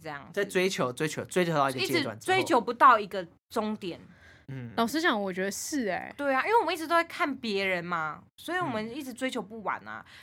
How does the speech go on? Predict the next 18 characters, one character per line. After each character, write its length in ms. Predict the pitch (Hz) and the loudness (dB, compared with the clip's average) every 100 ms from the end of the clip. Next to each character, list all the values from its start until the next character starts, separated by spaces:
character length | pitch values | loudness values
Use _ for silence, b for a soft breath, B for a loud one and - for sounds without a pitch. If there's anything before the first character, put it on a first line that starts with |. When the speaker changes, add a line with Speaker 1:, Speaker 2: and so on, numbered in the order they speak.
| B | B
Speaker 2:
嗯。 100 | 254 | -4
Speaker 1:
哦， 60 | 254 | -2
这 100 | 330 | 0
个 80 | |
人 260 | 262 214 202 - _ | 0 0 -2 -10 _
背 140 | 247 254 | -4 -2
名 200 | 226 180 | -4 -6
牌 160 | 160 | -8
包， 300 | 165 175 170 185 | -2 0 0 0
那 120 | 359 | 2
我， 200 | 277 285 | 2 2
我 140 | 285 | 2
也 60 | 294 | 0
想 200 | 277 196 | -2 -4
要， 160 | 233 220 | -2 -2
所 120 | 247 | -2
以 60 | |
我 200 | 220 165 | -4 -6